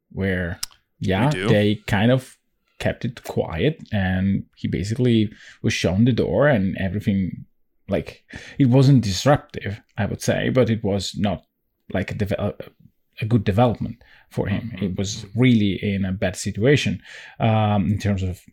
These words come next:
Speaker 1: like, not, not the Thunder, like, he, in terms of being a nice person that behaves and go to work and stuff like that. So I don't know. Um, the talent is there. I mean, uh, but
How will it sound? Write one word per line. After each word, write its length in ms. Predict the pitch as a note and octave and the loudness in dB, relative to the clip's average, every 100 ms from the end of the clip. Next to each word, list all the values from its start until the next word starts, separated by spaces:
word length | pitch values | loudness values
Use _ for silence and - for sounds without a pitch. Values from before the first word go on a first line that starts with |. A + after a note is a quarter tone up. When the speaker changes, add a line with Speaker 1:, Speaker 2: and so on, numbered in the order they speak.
| - | -8
Speaker 1:
like, 220 | F#2+ F2+ | -6 -4
not, 200 | F#2 E2+ | -2 -2
not 140 | A2 G2+ | -2 -4
the 80 | G2+ | -2
Thunder, 380 | A#2+ G2+ E2 E2 | 0 0 -2 -6
like, 220 | F2+ E2+ | -8 -6
he, 400 | - G#2+ F#2+ - _ | -2 0 0 -4 _
in 200 | - G#2+ | -6 -6
terms 280 | F#2 G2 F#2 | -4 -6 -6
of 120 | F2 | -6
being 220 | - F#2 F2 | -2 -2 -2
a 280 | F2 F2 - - | -4 -8 -12 -8
nice 260 | F#2+ F2 | -4 -4
person 340 | - F#2+ - F2+ | -4 -6 -4 -6
that 180 | E2+ - - | -6 -10 -6
behaves 520 | F#2+ F#2+ F2 - - | -4 -2 -4 -6 -6
and 220 | F#2 F2+ | -6 -4
go 140 | F2+ E2+ | -4 -4
to 80 | F2 | -6
work 340 | E2+ E2 - | -6 -6 -6
and 480 | F#2 E2 D2 D#2 - | -6 -6 -6 -8 -8
stuff 180 | G3 - | -8 -8
like 120 | - | -8
that. 220 | - - - - - | -10 -12 -16 -14 -2
So 120 | - | 2
I 160 | F#3+ A#3 | 4 6
don't 160 | C4+ C#3 | 8 6
know. 260 | A2 A#2+ - | 6 2 -2
Um, 760 | C#3+ D3 C#3+ C#3+ C#3+ C#3+ C#3 - _ _ - | 4 6 8 8 6 6 4 0 _ _ 2
the 160 | C3+ | 2
talent 380 | D#3 A#3 E4+ C#4 | 6 6 6 6
is 200 | F#3 D3 | 4 6
there. 420 | F3 A2+ G2+ A#2+ | 6 6 4 2
I 40 | - | 4
mean, 480 | B2 A#2 G#2 G#2 - - | 6 6 4 0 -4 -8
uh, 200 | G2 - - - | -6 -8 -10 -8
but 160 | C#3+ | -8